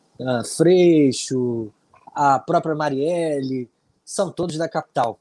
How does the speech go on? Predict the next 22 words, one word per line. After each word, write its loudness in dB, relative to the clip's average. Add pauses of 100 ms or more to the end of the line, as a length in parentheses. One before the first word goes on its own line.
A -12
gente -10
não -6
tem -4
lideranças -2
criadas -2 (400)
na 0
política 0
do 2
interior. 0 (720)
É, 4
vamos -2
então -4
passar -4
para -8
as -8
considerações -4
finais -6
dos -2
nossos -6
debatedores. 0 (340)
Rafael -2